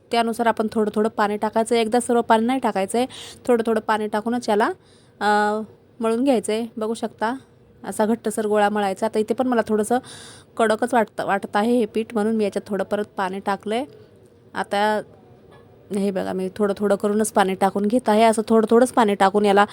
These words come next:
मळून घ्यायचं आहे, एकदाच भस्कन पाणी नाही टाकून द्यायचं. तर काय करायचं आहे, आता छान असा गोळा याचा मळायचा. आता बघू शकता झालं आहे आता हे. आता एवढ्या याला मला एक ग्लास पाणी लागलं आहे. आता याच्यात, अ, याच्यावर, अ,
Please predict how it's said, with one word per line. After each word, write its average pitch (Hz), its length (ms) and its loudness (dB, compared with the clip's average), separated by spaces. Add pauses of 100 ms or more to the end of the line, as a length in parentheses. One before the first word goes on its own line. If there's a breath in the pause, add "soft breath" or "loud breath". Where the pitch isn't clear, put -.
(300 loud breath)
मळून 202 280 -4
घ्यायचं 233 300 0
आहे, 202 80 2
एकदाच 208 360 -2
भस्कन 214 400 -2
पाणी 196 220 0
नाही 214 160 0
टाकून 202 300 -4
द्यायचं. 196 320 -2 (580 loud breath)
तर 220 60 -2
काय 233 200 2
करायचं 240 340 0
आहे, 240 60 4
आता 226 140 -4 (120)
छान 220 160 2
असा 214 180 -2
गोळा 208 240 2
याचा 208 160 0 (760)
मळायचा. 202 380 0
आता 208 100 -2
बघू 214 140 -2
शकता 220 280 -2
झालं 226 260 0
आहे 220 60 2
आता 208 140 -2
हे. 220 240 0 (360 loud breath)
आता - 180 -2
एवढ्या 233 280 6
याला 233 180 8
मला 226 160 4
एक 214 80 4
ग्लास 208 260 2
पाणी 208 260 0
लागलं 220 260 0
आहे. 233 100 0 (1500)
आता 185 180 0
याच्यात, 220 320 0
अ, 214 180 2 (320 loud breath)
याच्यावर, 233 420 4
अ, - 160 -6